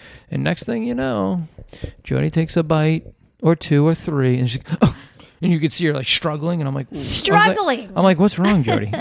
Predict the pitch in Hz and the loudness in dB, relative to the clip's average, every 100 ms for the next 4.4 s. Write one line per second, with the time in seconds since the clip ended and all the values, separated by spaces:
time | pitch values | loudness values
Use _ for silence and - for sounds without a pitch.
0 | 139 - 240 156 214 - 185 175 185 156 | -2 0 0 0 -2 0 0 0 0 0
1 | 147 147 143 147 151 151 156 123 - - | -2 0 2 2 2 2 0 -4 -8 -6
2 | 131 147 151 120 - - 113 107 95 95 | -2 0 2 2 0 0 -2 -6 -10 -14
3 | - _ _ _ - 240 202 175 214 214 | -20 _ _ _ 0 2 4 2 0 4
4 | 285 330 - 311 | 4 4 0 -2